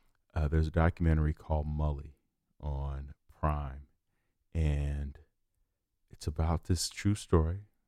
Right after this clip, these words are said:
about this kid in Kenya, ten years old, wakes up, and his family is gone.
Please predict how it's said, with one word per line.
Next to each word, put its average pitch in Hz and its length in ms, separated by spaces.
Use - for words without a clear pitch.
about 78 240
this 76 300
kid 95 420
in 80 220
Kenya, 82 640
ten 113 240
years 107 280
old, 85 220
wakes 87 400
up, 85 180
and 82 220
his 80 200
family 85 400
is 73 120
gone. 71 400